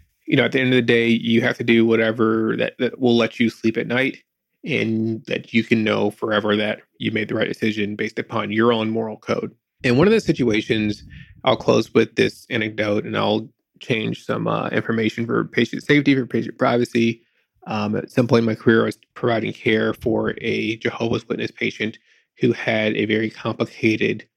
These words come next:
pregnancy requiring an operative delivery. And I remember, you know, they, of course, came in middle of the night and we're scrambling. We're trying to get cell saver in place. We could, you know,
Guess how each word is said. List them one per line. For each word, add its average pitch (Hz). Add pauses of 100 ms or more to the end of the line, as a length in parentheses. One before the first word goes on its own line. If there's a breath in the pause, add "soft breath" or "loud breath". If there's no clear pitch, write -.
(400)
pregnancy 131 (440)
requiring 107
an 107
operative 107
delivery. 120 (520)
And 101
I 107
remember, 107 (240)
you 117
know, 113
they, 107
of -
course, 110
came 110
in 107
middle 110
of 107
the 104
night 104 (180)
and 113
we're 104
scrambling. 123
We're 113
trying 110
to 110
get 107 (600)
cell 131
saver 117 (240)
in 117
place. 110
We 117
could, 107 (120)
you 117
know, 110